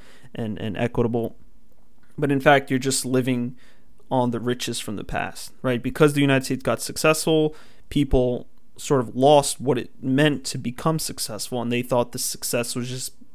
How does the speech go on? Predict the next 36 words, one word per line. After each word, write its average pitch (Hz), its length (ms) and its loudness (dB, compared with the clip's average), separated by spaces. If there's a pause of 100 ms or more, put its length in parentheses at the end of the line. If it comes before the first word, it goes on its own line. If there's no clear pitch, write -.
(300)
implanted 123 640 -2
in 117 140 -2
with - 140 -8
our 98 100 -4
politics, 127 720 0
our 80 140 -6
judicial 131 440 0
system, 120 320 -6
as 107 160 -8
I 110 60 -4
said, 120 340 -4 (420)
and 127 140 -4
so 131 80 0
they 120 120 0
forget 139 420 6
about 120 280 2
the 113 140 -2
economics, 117 800 -6 (440)
and 107 500 -4 (120)
this 127 220 2
is 123 160 -4
where, 110 400 -2 (240)
uh, 98 280 -4
the 117 160 -4
inevitable 110 640 -4
crash - 320 -6
is 110 80 -6
going 110 160 -2
to 120 100 -6
happen. 113 180 -4
So 127 100 -2
that's 156 240 4
what 147 100 -2
Amazon 127 380 0
tapped - 320 -6
into. - 320 -10